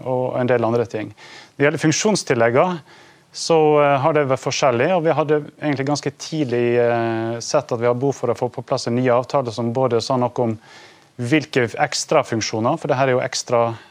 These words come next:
eh, tillegg, eh, og hva det er de skulle, eh, få av, eh, eh, konkret lønnstillegg.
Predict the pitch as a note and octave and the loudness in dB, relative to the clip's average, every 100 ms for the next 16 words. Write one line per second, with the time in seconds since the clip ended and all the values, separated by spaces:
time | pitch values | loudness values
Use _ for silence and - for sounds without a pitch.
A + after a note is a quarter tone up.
0 | - A#2+ A#2 A2+ A2+ - A#2 C3+ F3 _ | -10 -6 -6 -6 -8 -4 -2 -2 -4 _
1 | - - - - - _ _ - B2+ B2+ | -20 -20 -20 -20 -20 _ _ -2 2 4
2 | B2+ B2 B2 A#2+ C#3 C3+ C3 D3 C3 C3 | 4 2 0 -4 -4 -4 0 2 4 4
3 | B2 B2 - B2 A2+ A2+ A2 G#2 - A#2 | 4 2 0 0 2 2 0 -4 -12 -8
4 | A#2 A2 - C3 A#2+ A#2 A2 G#2 A2+ A2 | -8 -6 -2 0 0 2 0 0 0 0
5 | G#2+ G#2 G2+ G2+ - _ _ _ _ - | 0 -2 -6 -10 -20 _ _ _ _ -20
6 | - - - _ B2 A#2+ C3+ B2 D3 - | -20 -20 -20 _ -4 -2 -2 2 0 0
7 | - - D3+ C3+ B2+ - A2 G#2+ B2 | -8 -6 -2 0 -2 -2 -2 -2 -6